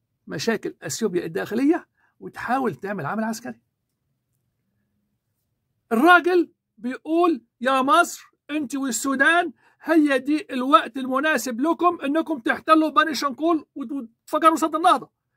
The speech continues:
دي رسالة، رسالة الراجل بيبعتها لمصر والسودان، بيقول لهم: "ادخلوا، خشوا بني شنقول،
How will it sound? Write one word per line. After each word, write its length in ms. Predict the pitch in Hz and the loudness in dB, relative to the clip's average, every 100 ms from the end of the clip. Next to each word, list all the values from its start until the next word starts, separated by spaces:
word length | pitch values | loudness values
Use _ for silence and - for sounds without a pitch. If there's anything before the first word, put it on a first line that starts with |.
| _ _ | _ _
دي 160 | 247 302 | 0 0
رسالة، 480 | 262 226 311 - 139 _ _ _ _ | 0 2 0 0 -8 _ _ _ _
رسالة 540 | 233 240 285 311 311 254 | -8 -4 2 4 4 2
الراجل 280 | 277 277 233 | -2 -2 -4
بيبعتها 560 | 240 220 262 277 226 | -4 0 -2 -2 -4
لمصر 400 | 220 285 - 233 | 0 0 0 0
والسودان، 580 | 220 - 226 247 311 294 - _ _ | -4 -4 -4 0 0 0 -12 _ _
بيقول 200 | 240 247 | 0 2
لهم: 280 | 285 285 240 _ _ _ | 2 2 -2 _ _ _
"ادخلوا، 580 | 240 233 277 320 349 302 - _ _ _ _ _ | 0 0 2 6 6 4 -4 _ _ _ _ _
خشوا 420 | 277 311 277 269 | -6 -4 0 0
بني 100 | 277 | 0
شنقول، 540 | 269 262 302 330 320 | -2 -4 2 2 2